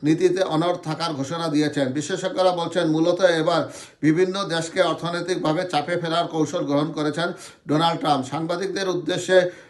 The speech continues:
ট্রাম্প বলেন, "ভারত আমাদের উপর দ-, শতভাগ শুল্ক আরোপ করলে আমরাও কি তাদের উপর শুল্ক আরোপ করব না? আপনারা জানেন, তারা একশো বা দুইশো শতাংশ শুল্ক আরোপ করে। ভারতের শুল্ক আরোপ অনেক বেশি" বলে মন্তব্য করেছেন ডোনাল্ড ট্রাম্প।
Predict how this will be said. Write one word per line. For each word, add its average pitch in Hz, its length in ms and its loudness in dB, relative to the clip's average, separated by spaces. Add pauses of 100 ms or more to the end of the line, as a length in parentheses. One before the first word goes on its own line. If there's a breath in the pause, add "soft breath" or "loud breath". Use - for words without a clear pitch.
(120)
ট্রাম্প 165 280 6
বলেন, 175 260 4
"ভারত 175 460 2
আমাদের 165 400 0
উপর 165 260 -2
দ-, 151 300 -2
শতভাগ 170 480 0 (220)
শুল্ক 156 280 -2
আরোপ 165 340 2
করলে 165 240 -2 (100)
আমরাও 160 360 0
কি 165 180 -8
তাদের 165 380 -2 (260 loud breath)
উপর 165 260 2 (160)
শুল্ক 160 200 -4
আরোপ 170 300 0
করব 160 300 -2
না? 180 260 0 (380 loud breath)
আপনারা 180 460 0
জানেন, 175 380 2
তারা 165 360 0
একশো 180 580 2 (200 loud breath)
বা 151 120 2
দুইশো 170 340 -4
শতাংশ 170 420 -6
শুল্ক 165 320 -6
আরোপ 160 240 0
করে। 151 240 0
ভারতের 165 440 0
শুল্ক 165 300 -6
আরোপ 165 420 0
অনেক 147 280 -2
বেশি" 156 240 -2
বলে 175 380 4 (260 loud breath)
মন্তব্য 160 420 0
করেছেন 165 400 -2
ডোনাল্ড 160 440 0
ট্রাম্প। 147 440 -2